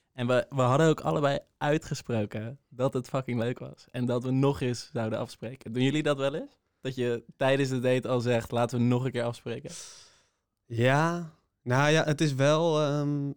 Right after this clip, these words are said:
Speaker 2: ik, ja, ik doe dat wel.
Speaker 1: Ja.
Speaker 2: Ja, als ik gewoon voel dat we het allebei echt leuk vonden, dan is het, vind ik het bijna zonde om dat dan niet te zeggen.
Speaker 1: Ja.
Speaker 2: Toch? Dan moet, dan,
Speaker 1: Ja.
Speaker 2: wa-, waarom zou je dat dan niet even benoemen? Dat is gewoon leuk voor je alle-, voor jullie allebei.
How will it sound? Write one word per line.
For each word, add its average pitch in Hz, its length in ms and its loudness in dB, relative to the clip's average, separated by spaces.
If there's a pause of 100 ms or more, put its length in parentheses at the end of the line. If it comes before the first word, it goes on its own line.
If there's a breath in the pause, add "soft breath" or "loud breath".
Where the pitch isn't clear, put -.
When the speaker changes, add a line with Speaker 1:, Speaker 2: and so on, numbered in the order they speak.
(320)
Speaker 2:
ik, 156 120 4
ja, 165 180 4
ik 131 120 2
doe 160 100 2
dat 131 100 2
wel. 107 300 -4 (100)
Speaker 1:
Ja. 104 260 -8
Speaker 2:
Ja, 123 200 0
als 135 180 2
ik 135 100 -6
gewoon 180 180 4
voel 160 260 4
dat 185 120 4
we 175 60 2
het 151 100 -2
allebei 160 300 2
echt 160 160 0
leuk 170 240 2
vonden, 175 440 -2 (500)
dan 135 260 2
is 143 120 0
het, 156 140 0
vind 160 140 2
ik 151 40 2
het 147 100 0
bijna 143 240 2
zonde 135 320 2
om 139 100 4
dat 139 140 0
dan 131 100 0
niet 131 140 0
te 123 80 -8
zeggen. 117 440 -2 (1120)
Speaker 1:
Ja. 135 160 0
Speaker 2:
Toch? 185 140 2
Dan 135 120 4
moet, 147 220 2
dan, 143 180 4
Speaker 1:
Ja. 143 60 0
Speaker 2:
wa-, 143 180 2
waarom 147 260 4
zou 143 220 4
je 135 180 2
dat 131 140 2
dan 131 140 0
niet 131 140 2
even 123 220 -2
benoemen? 117 340 -2
Dat 107 120 -6
is - 60 -8
gewoon 123 160 -2
leuk 127 200 2
voor 120 120 -4
je 113 60 0
alle-, 107 200 -2
voor - 180 -8
jullie 110 140 -4
allebei. 95 420 -8